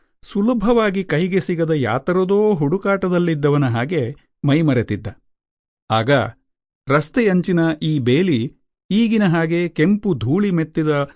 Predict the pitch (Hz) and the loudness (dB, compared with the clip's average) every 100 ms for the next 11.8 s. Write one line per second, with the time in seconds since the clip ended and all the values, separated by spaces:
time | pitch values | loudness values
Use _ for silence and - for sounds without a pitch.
0 | _ 156 160 196 202 165 117 135 156 196 | _ 0 2 2 2 2 2 -2 0 0
1 | 160 123 117 135 120 98 87 - _ _ | 2 2 0 0 -2 -4 -10 -18 _ _
2 | _ _ _ _ _ 143 139 156 143 123 | _ _ _ _ _ -4 -2 0 0 -2
3 | - 131 160 160 120 143 139 123 110 123 | -2 -2 0 -2 -2 -2 0 -2 0 0
4 | 143 139 135 - 123 123 - _ _ - | 2 0 0 -2 -2 -2 -8 _ _ -6
5 | 113 156 180 180 170 160 135 110 123 151 | 0 2 0 0 2 2 0 0 2 2
6 | 147 135 117 127 113 107 131 127 101 - | 2 0 -2 -4 -4 0 0 0 -6 -12
7 | 95 - - _ _ _ _ _ _ _ | -14 -16 -20 _ _ _ _ _ _ _
8 | _ _ _ _ _ _ _ - 175 240 | _ _ _ _ _ _ _ 0 4 4
9 | 247 165 208 220 185 170 151 131 - 240 | 4 4 4 2 2 2 2 0 -2 0
10 | 208 190 185 123 139 180 180 151 135 170 | 2 2 0 0 0 2 2 2 2 2
11 | 147 139 131 120 123 170 110 107 | 0 2 0 0 -2 -2 -4 -6